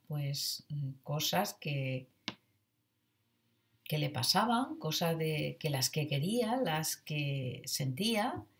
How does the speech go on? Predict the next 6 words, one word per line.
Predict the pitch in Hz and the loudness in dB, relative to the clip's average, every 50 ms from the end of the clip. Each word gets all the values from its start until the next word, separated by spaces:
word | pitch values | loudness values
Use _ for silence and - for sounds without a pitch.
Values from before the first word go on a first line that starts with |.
| _ - - - - _ _ _ _ _ _ _ _ _ _ _ _ _ _ _ _ _ _ _ _ _ _ _ _ _ _ _ - | _ -20 -20 -20 -20 _ _ _ _ _ _ _ _ _ _ _ _ _ _ _ _ _ _ _ _ _ _ _ _ _ _ _ -2
Y | 233 247 | 0 2
la | 233 214 190 | 4 4 4
madre | 180 170 160 147 156 160 170 | 4 4 4 4 4 2 2
se | - - 226 | 2 2 0
quedó | - 180 160 139 135 139 | 2 4 4 4 4 4
sorprendida | 147 170 160 160 180 175 170 180 202 208 190 185 196 247 262 - | 4 2 2 4 4 4 4 4 4 2 2 2 2 0 -2 -4